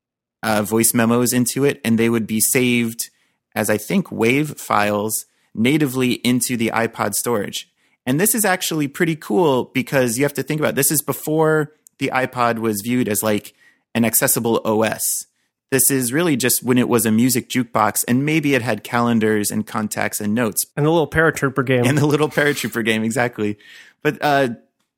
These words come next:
Speaker 1: this is, I think this must have taken some considerable engineering, and Griffin would have had to talk to Apple because they, there wasn't an app that they could include with this hardware. Uh, this had to talk to the system at a level.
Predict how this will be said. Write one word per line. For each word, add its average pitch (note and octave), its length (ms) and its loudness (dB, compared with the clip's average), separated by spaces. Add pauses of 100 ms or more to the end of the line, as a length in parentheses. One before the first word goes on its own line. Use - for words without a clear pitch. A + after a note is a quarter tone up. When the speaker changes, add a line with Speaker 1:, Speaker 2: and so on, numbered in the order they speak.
Speaker 1:
this F3+ 180 2
is, F3 320 -4
I E3 100 0
think G#3 160 0
this D3 180 -2
must C3+ 160 -2
have B2 140 -4 (140)
taken B2+ 280 -2
some A2+ 180 0
considerable A#2+ 540 0
engineering, A2+ 720 0 (180)
and A2+ 360 0 (180)
Griffin C#3 280 -2
would A#2+ 100 -2
have A2 100 -4
had C3 200 -2
to A2 80 -6
talk - 300 -4
to A2+ 180 -6
Apple G#2+ 540 -4
because G#2+ 640 -2 (200)
they, A#2 340 -2
there A#2+ 100 2
wasn't B2 300 0
an A2 200 -2
app B2+ 320 -2 (320)
that G#2+ 140 -6
they A2+ 120 2
could G#2+ 300 -2
include C#3+ 460 0
with G#2+ 100 -4
this - 160 -2
hardware. G#2 500 -2 (460)
Uh, A2 180 0
this A2 260 0
had A#2+ 160 -2
to A#2+ 80 -4
talk B2+ 240 0
to - 80 -6
the G#2 100 -2
system - 360 0
at G2+ 100 -2
a G2+ 80 -2
level. G2+ 380 -4